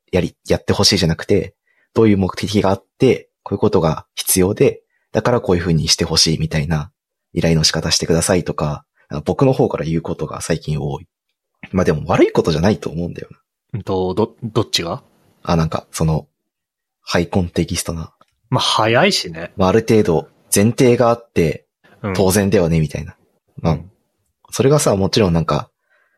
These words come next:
Speaker 1: その、ビジネスにおける最低限知っておくべき前提知識を元にした会話だったらも-、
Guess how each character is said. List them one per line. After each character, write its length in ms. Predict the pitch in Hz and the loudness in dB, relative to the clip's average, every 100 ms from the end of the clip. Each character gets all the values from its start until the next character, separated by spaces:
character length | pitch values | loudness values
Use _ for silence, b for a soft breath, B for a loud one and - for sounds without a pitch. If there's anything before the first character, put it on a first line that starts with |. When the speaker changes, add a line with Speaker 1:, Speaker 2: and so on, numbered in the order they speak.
| _ _ | _ _
Speaker 1:
そ 80 | - | -12
の、 260 | 78 69 - _ _ | -10 -12 -16 _ _
ビ 100 | - | 0
ジ 120 | 85 127 | 2 4
ネ 100 | 139 | 4
ス 160 | 147 | 4
に 120 | 127 | 4
お 80 | 123 | 2
け 160 | 113 120 | 4 2
る 360 | 117 107 - _ _ _ _ _ _ _ - | 4 4 2 _ _ _ _ _ _ _ -6
最 200 | - 123 | -2 2
低 160 | 156 | 2
限 140 | 123 82 | 4 2
知 120 | - | 0
っ 20 | |
て 120 | - 98 | 0 0
お 60 | |
く 100 | - | 2
べ 120 | 101 | 0
き 120 | 85 78 | 0 0
前 100 | 87 | 0
提 220 | 87 95 | 0 -2
知 140 | 107 | 0
識 180 | - 90 | -2 -2
を 140 | 78 73 | -4 -4
元 260 | 85 98 | -4 0
に 120 | 90 | 2
し 80 | 85 | 2
た 80 | 78 | 0
会 220 | - 82 | -2 0
話 80 | 80 | 0
だ 80 | 85 | 0
っ 40 | |
た 100 | - | -4
ら 80 | 80 | -4
も-、 320 | 76 87 80 | 0 0 0